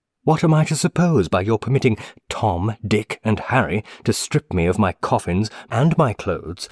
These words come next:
in this wretchedly cold climate? In what light, to come to the point, am I to regard your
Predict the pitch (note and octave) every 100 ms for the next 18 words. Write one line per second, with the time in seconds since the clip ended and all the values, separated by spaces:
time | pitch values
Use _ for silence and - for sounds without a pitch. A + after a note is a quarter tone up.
0 | - - F#2 E2 - G2+ A2+ - - D2
1 | - - - C#3+ - - - - B2 D2+
2 | - - _ _ _ _ _ _ _ _
3 | _ - D#3+ C3+ - D3+ - - F2+ F#2
4 | F2+ - - - - F#2 E2+ E2+ - -
5 | F#2+ E2+ - - - B2 A#2 A#2+ A2+ B2+
6 | A#2 G2 F#2